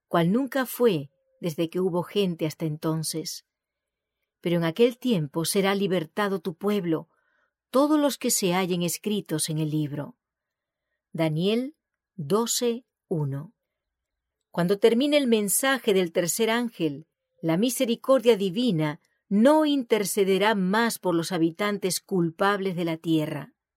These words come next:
El pueblo de Dios habrá cumplido su obra. Habrá recibido la lluvia tardía, el refrigerio de la presencia del Señor,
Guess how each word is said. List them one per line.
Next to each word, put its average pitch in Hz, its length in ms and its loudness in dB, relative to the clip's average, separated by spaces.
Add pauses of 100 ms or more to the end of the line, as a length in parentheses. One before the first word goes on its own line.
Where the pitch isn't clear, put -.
(760)
El 160 160 -4
pueblo 208 400 6
de 175 120 0
Dios 226 560 2 (440)
habrá 175 360 0
cumplido 247 640 -2
su 196 260 -2
obra. 151 420 -6 (680)
Habrá 196 300 2
recibido 233 680 2
la 269 120 4
lluvia 202 360 2
tardía, 170 720 -2 (500)
el 196 140 0
refrigerio 190 800 0
de 160 80 0
la 156 100 0
presencia 165 580 -4
del 165 140 0
Señor, 160 560 -4